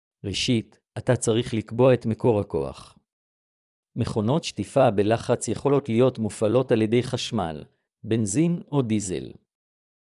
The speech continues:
מכונות שטיפה חשמליות בלחץ בדרך כלל מתאימות יותר למשימות ניקוי קטנות יותר, בעוד שמונעות בגז או דיזל עדיפות לאזורים גדולים יותר בשל הלחץ והניידות הגבוהים שלהן.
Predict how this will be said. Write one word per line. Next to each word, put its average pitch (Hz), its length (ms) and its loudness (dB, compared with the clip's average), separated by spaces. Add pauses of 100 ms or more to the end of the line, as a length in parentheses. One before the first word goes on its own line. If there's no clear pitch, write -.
(320)
מכונות 127 460 0
שטיפה 131 440 0
חשמליות 117 640 0
בלחץ 110 500 0
בדרך 123 480 -2
כלל 139 200 2
מתאימות 113 500 -2
יותר 147 280 2
למשימות 123 640 -2
ניקוי 127 360 0
קטנות 123 480 -4
יותר, 85 440 -2 (480)
בעוד 113 320 2
שמונעות 110 520 0
בגז 110 500 4
או 117 120 -2
דיזל 123 360 0
עדיפות 123 440 -2
לאזורים 117 460 0
גדולים 117 400 2
יותר 123 320 -2
בשל 123 320 -2
הלחץ 110 500 -2
והניידות 110 540 -2
הגבוהים 120 460 -2
שלהן. 82 520 -8